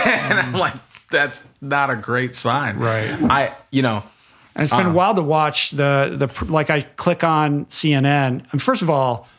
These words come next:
Speaker 2: it's crazy to, like, be here and then turn C N N on, and it's like all, everything all day long is about what's happening here.
Speaker 1: Yeah.
Speaker 2: Right?
Speaker 1: <laughs>
Speaker 2: It's like this, even in, when we were at George Floyd Square, uh, one of the guys we were with went into Cup Foods, and it's, of course, it's on in there too.
Speaker 1: Yeah.
Speaker 2: And it's like,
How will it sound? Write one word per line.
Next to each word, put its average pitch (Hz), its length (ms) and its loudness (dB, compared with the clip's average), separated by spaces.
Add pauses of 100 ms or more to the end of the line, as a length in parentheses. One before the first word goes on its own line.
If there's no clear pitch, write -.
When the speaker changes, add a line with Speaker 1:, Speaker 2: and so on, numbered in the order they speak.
(320)
Speaker 2:
it's - 140 -2
crazy 214 320 0
to, 156 100 2
like, 131 300 0
be 147 180 2
here 196 300 2
and 151 180 -2
then 135 140 0
turn 156 240 0
C 147 160 0
N 139 120 2
N 139 140 2
on, 160 260 2
and 131 160 -2
it's 123 120 -2
like 123 160 0
all, 139 260 2
everything 165 440 0
all 151 180 0
day 143 160 2
long 135 280 0
is 110 100 -4
about 120 240 0
what's 117 100 -4
happening 113 380 -4
here. 110 300 -4
Speaker 1:
Yeah. 135 280 4
Speaker 2:
Right? 135 240 4
Speaker 1:
<laughs> 120 360 0 (100)
Speaker 2:
It's 147 100 -2
like 165 140 2
this, 156 260 -2
even 208 260 2
in, 160 240 0 (320)
when 156 240 2
we 156 140 4
were 151 100 4
at 147 200 -2
George 151 240 0
Floyd 151 280 0
Square, 143 800 0
uh, 131 160 2
one 135 180 2
of 135 60 2
the 127 60 0
guys 127 200 2
we 123 80 0
were 120 80 2
with 120 220 0
went 120 220 2
into 120 560 2
Cup 120 180 -2
Foods, 143 500 0
and 135 140 0
it's, 127 140 -4
of - 120 -12
course, 175 220 0
it's 143 140 -2
on 143 200 2
in 139 140 0
there 151 260 2
too. 147 560 0
Speaker 1:
Yeah. 131 380 2
Speaker 2:
And 151 80 -2
it's 147 140 0
like, 151 360 0